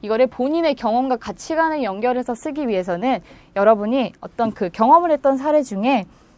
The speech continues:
어, 나는 이런 문제 처리가, 문제가 있었지만 이거를 내가 윤리적으로 그리고 도덕적으로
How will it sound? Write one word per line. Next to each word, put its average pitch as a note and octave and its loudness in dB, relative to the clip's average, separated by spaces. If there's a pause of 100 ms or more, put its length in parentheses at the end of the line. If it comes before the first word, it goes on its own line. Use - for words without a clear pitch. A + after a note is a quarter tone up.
(280)
어, G3+ 0
나는 B3+ 2
이런 C4+ 4
문제 B3 0
처리가, E4 2
문제가 B3+ 4
있었지만 F3 -2
이거를 G3 2
내가 F3+ -2
윤리적으로 G#3+ -2
그리고 F#3+ -6
도덕적으로 G3+ -4